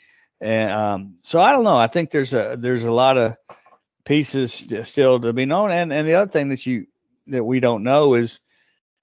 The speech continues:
say Southern Miss, for example, just, I'm using them as an example. Say you do everything. Say you bring in two strong teams and you got eight teams,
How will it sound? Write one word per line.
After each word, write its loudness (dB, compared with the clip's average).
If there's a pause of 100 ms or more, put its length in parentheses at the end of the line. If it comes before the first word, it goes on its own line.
(200)
say 2 (120)
Southern -2
Miss, -4
for -4
example, -8
just, -10
I'm -8
using -8
them -8
as -12
an -14
example. -8 (360)
Say 2
you 2
do 4
everything. 2
Say -2
you -2
bring -4
in -6 (160)
two -2
strong -4
teams -4
and -10
you -8
got -2
eight -4
teams, -4